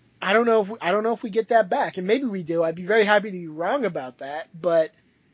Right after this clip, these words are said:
it's almost like, yeah, when he finally got to this point, he just never quite was exactly what he was before. It's, it's hard to articulate because I cannot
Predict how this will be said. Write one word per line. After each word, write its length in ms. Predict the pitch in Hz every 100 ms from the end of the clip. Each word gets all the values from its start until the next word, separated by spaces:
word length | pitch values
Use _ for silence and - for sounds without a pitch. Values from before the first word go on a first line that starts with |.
| _ _
it's 240 | 214 180 -
almost 360 | 208 254 240 220
like, 300 | 220 208 175
yeah, 440 | 190 233 185 165 - - 170 - 508
when 260 | 339 214 220
he 80 | 214
finally 380 | - 226 226 190
got 260 | 196 240
to 80 | 208
this 160 | 185 180
point, 480 | - 277 220 185 - _ _ _ _ _
he 140 | 190
just 480 | 175 180 214 180 - _ _ _
never 520 | 170 180 208 214 196
quite 440 | - - 214 226 208
was 640 | 190 208 175 175 175 - _ _ _ 208
exactly 640 | 196 151 185 202 202 190
what 160 | 185 175
he 80 | 185
was 240 | 180 175
before. 640 | - - 180 185 170 220 254 _ _ _ _ _ _ - - _
It's, 200 | - 196 -
it's 160 | 202 -
hard 240 | 254 254
to 100 | 254
articulate 720 | 208 180 185 165 156 147 170
because 380 | 180 180 196 196 -
I 140 | 180
cannot 640 | - 208 208 190 170 196